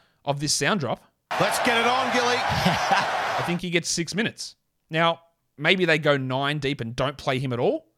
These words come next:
Speaker 1: and give Delon Wright twenty-two minutes and give, uh, Avdia twenty, the, well, you know, eighteen. That's possible. But they had liked using Gill a little bit for his shooting touch. I don't think Johnny Davis,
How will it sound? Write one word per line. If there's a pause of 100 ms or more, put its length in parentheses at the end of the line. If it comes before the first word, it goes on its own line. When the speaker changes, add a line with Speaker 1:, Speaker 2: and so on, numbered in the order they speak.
(420)
Speaker 1:
and
give
Delon
Wright (160)
twenty-two
minutes
and
give,
uh,
Avdia
twenty,
the,
well,
you
know,
eighteen. (260)
That's
possible. (340)
But (100)
they
had
liked
using
Gill
a
little
bit
for
his
shooting (200)
touch.
I
don't
think
Johnny
Davis,